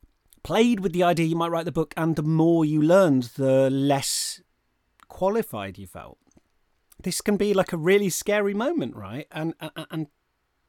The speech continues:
you know, you could open with some sweeping statement that sort of sets the scene, that lays the checkered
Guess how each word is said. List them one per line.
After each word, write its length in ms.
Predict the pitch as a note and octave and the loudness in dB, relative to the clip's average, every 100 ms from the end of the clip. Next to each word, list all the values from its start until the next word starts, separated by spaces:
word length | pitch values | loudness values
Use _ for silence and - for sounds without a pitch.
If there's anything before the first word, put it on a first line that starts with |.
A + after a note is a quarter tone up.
| _ - | _ -8
you 100 | F#3 | -4
know, 80 | |
you 180 | B2+ D#3 | -2 -2
could 220 | - A#3+ | 2 4
open 360 | G#3+ D3 - C#3+ | 6 4 4 -2
with 100 | D3 | 0
some 180 | C#3+ C3+ | 0 0
sweeping 540 | - F3 F3+ - C#3 | 0 0 0 0 0
statement 500 | - D3+ E3 - B2 | 0 -2 -2 -4 -8
that 80 | A#2+ | -6
sort 160 | D3 B2 | -8 -6
of 80 | |
sets 340 | - D3+ C#3 - | -4 -4 -6 -8
the 140 | C3 | -8
scene, 380 | - A#2 G#2+ D#3+ | -6 -6 -6 -6
that 120 | D3+ | -4
lays 360 | C3 C3+ B2+ A2+ | 0 0 0 -2
the 120 | A#2 | -4
checkered 360 | - - A2 | -4 -8 -8